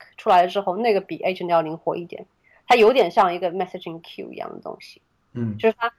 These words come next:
Speaker 1: 它是一个值，然后外面有带个 queue，然后你要对它进行操作的话，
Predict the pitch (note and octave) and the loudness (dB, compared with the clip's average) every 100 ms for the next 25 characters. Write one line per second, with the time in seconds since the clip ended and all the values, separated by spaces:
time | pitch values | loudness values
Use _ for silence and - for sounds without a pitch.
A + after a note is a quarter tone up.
0 | _ - C4+ C#4 A#3 C4 - D#3+ F3 F3+ | _ 2 2 2 0 0 -4 -8 -2 2
1 | G#3 B3 A3+ E3+ F#3 E3+ E3 - - - | 6 6 4 -2 -4 -6 -10 -14 -16 -18
2 | _ _ _ _ _ _ _ G3 A3 C4+ | _ _ _ _ _ _ _ -2 2 2
3 | G3 G3 A3+ G3 - _ - A3+ A3+ A#3+ | 2 4 4 4 -2 _ -2 0 0 -2
4 | G#3+ B3 C4 C#4 F3+ G3+ F#3+ - | -2 0 0 -2 -4 -6 -8 -12